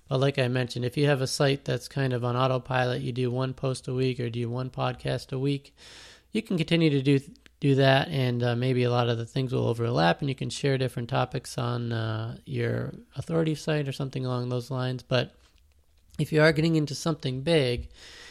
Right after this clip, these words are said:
you're gonna wanna focus most of your efforts on that and spend your time, the best use of your time on those topics which are gonna have the biggest results. So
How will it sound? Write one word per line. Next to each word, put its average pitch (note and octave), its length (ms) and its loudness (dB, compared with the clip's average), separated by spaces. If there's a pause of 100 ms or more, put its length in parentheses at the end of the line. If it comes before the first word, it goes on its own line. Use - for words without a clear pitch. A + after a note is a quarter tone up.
(140)
you're C3+ 140 0
gonna D3+ 160 6
wanna C3+ 220 4
focus C#3 460 0
most D3+ 300 2
of C3+ 140 0
your B2+ 120 4
efforts B2+ 380 -2
on A#2+ 240 -2
that A#2+ 420 -2
and A#2+ 460 -2
spend C3 340 -2
your B2 140 0
time, B2+ 720 -2 (280)
the B2+ 80 -4
best D3+ 340 0
use D3 200 0
of B2+ 140 -2
your B2 140 0
time A#2+ 600 -2 (460)
on C3+ 200 2
those B2 180 0
topics C3 420 0
which C3+ 160 -4
are C3 60 -4
gonna A#2+ 180 -2
have A2+ 200 0
the A2+ 60 -4
biggest A#2 360 -2
results. A#2 560 -2
So A#2 400 -2